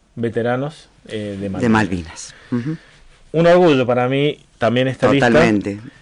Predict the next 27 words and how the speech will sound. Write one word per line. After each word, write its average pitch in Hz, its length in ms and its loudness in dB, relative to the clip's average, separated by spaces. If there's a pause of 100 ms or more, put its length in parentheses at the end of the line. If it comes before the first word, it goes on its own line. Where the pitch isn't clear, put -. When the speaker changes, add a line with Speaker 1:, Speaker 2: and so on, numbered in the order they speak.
(160)
Speaker 1:
Eh, 110 1000 -2 (340)
yo 127 340 2
no 170 120 4
pertenezco 143 380 0
a 147 40 2
la 139 60 -2
comunidad 127 320 -2
cristiana, 170 460 0
pero 110 240 -2
el 110 100 -6
máximo 120 380 -6
respeto, 170 540 -6 (580)
eh, 117 260 -2
y 127 120 -4
la 117 80 2
verdad 131 220 2
que 151 100 -4
escucharlos, 196 760 -4
eh, 117 560 -8 (380)
eh, 117 340 -12 (340)
y 123 580 -14 (500)
me, 117 280 -14
me, 131 260 -6
me, 123 220 -4
me 120 140 -4
da 139 160 0
mucho, 139 640 0